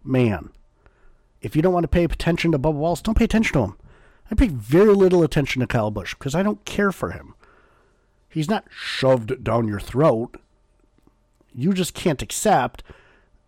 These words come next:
that, uh,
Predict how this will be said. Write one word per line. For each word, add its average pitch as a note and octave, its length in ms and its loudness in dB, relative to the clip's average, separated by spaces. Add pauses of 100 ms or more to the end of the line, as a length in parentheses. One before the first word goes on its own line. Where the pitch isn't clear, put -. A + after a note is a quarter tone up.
(100)
that, B2+ 460 0 (1600)
uh, G2+ 460 -4